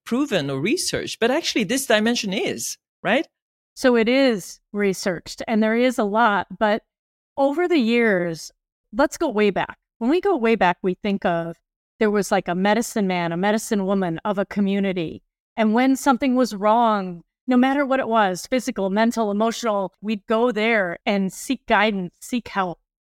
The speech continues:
Speaker 2: Sometimes it was the church and the priest, right? All sorts of ways we used to do this. And then as time progressed, inventions such as antibiotics came in.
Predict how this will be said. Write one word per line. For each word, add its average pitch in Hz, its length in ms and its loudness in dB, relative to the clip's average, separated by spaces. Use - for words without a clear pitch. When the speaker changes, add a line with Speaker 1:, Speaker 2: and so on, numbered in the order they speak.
Speaker 2:
Sometimes 247 420 4
it 226 80 0
was 226 120 -6
the 240 100 0
church 240 500 0
and 196 140 0
the 180 40 -2
priest, - 680 -4
right? 185 360 0
All 277 180 0
sorts 277 400 -2
of 240 100 0
ways 220 300 0
we 196 120 -4
used 202 340 -4
to 202 80 -4
do 196 180 -2
this. - 340 -8
And 262 140 4
then 392 180 4
as 277 340 0
time 302 280 -2
progressed, 190 800 -4
inventions 254 680 0
such 233 260 0
as 214 640 -2
antibiotics 214 760 2
came 202 260 2
in. 180 340 -4